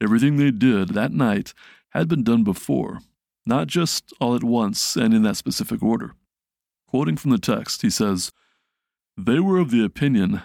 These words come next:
that the safety rules were designed much too narrowly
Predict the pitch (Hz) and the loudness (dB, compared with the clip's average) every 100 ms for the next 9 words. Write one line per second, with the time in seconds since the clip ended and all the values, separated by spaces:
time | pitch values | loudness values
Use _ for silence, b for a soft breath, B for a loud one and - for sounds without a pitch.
0 | - 95 104 - 135 135 139 104 101 98 | -8 -4 -2 0 0 2 2 4 2 2
1 | 107 104 98 110 117 98 92 92 107 120 | 0 0 0 0 0 0 0 0 0 -2
2 | - - 131 131 147 117 113 - | -6 -2 0 0 0 -2 -2 -4